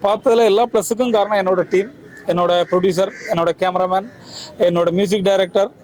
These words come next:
என்னோட சவுண்ட் டிசைனிங் டீம் அப்படின்னு ஆரம்பிச்சு என்னோட படத்துல ஒர்க் பண்ண ப்ரொடக்ஷன் பாயில இருந்து என்னோட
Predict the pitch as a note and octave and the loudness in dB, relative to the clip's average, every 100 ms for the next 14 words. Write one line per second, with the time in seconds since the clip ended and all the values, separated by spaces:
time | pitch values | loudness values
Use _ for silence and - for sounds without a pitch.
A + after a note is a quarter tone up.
0 | - - A3 E3+ F3 E3+ F#3 G3 G3+ F#3 | -16 -2 0 2 0 0 0 -2 0 -2
1 | E3 F#3+ F#3+ F3 F#3+ G#3 - - - - | 0 -2 0 0 0 -2 -12 -20 -18 -16
2 | - - E3+ G#3+ A3 G#3 G#3+ A#3+ A3 F3+ | -8 -6 -2 0 2 0 0 0 -2 0
3 | B3 D4+ G#3+ F#3+ F#3+ F3 G3+ G#3+ A#3 A#3 | -2 0 0 0 0 0 -2 -2 0 0
4 | D#4 - A#3+ G#3 - A#3+ A3 G#3 A3 - | 0 -4 -4 -4 -2 -4 -2 -2 -2 -4
5 | - - - - - - F#3 B3 C4 A#3 | -14 -20 -20 -20 -8 -2 0 0 0 0
6 | G#3 G#3 G3 F#3+ F#3+ G#3+ A3+ C#4+ - - | 2 2 4 4 2 2 2 0 -4 -2
7 | F3 F3+ F3+ | 0 0 0